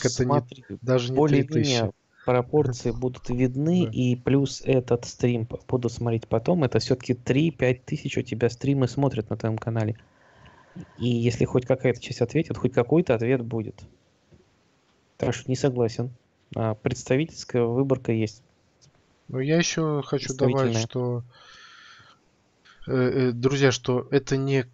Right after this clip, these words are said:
Speaker 1: они условно названы. Одна, вторая, третья часть. И потому что многие, многим тяжело смотреть частями. Это, можно сказать, отдельные фильмы, потому что в каждом из них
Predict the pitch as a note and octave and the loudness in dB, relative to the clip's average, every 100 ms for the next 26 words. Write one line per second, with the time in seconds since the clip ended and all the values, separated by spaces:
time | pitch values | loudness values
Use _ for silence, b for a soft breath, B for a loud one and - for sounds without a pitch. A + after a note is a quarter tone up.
0 | - _ - C3+ C#3 D#3 - D3 - D3+ | -20 _ -4 0 0 0 -2 -4 -2 0
1 | E3+ C3+ C3 C3+ A#2 A2+ A2 G2+ F#2 _ | 2 2 0 2 0 -2 -4 -6 -10 _
2 | _ _ _ _ _ _ - - B2 A#2 | _ _ _ _ _ _ -20 -6 -4 0
3 | D3+ F3+ F3 E3 D3 - A#2 C#3 C#3 C3+ | 4 4 4 0 -6 -2 0 2 2 2
4 | C#3 C3 B2 C3 - A#2 A2+ - C3 C3 | 0 0 0 -2 -2 -4 -6 -2 -2 -2
5 | B2+ C3 D3+ F#3 F#3 C#3+ C3 B2 A#2+ C3 | -4 -4 -2 -2 -2 -2 0 -2 -4 -4
6 | D#3 C3+ B2 A2 _ - B2+ B2 D#3 C3+ | -4 -2 -6 -6 _ -6 -4 0 2 2
7 | - A#2 - G2+ - - - A2+ G2+ G2 | 0 -4 -4 -6 -8 -12 -6 -6 -6 -10
8 | - C#3 C#3+ C3 D3+ D#3 - D#3 - C3 | -6 -4 -2 -2 -2 -2 0 0 2 0
9 | A#2+ A2+ C#3 D3 C3+ - C3 G#2+ G2+ - | 0 2 2 2 -2 -2 -2 -2 -6 -6
10 | A#2+ A#2+ A#2+ - - C3 C#3 D#3 C#3+ C3 | -4 -6 -10 -8 -2 -2 -2 -6 -6 -8
11 | A#2+ | -10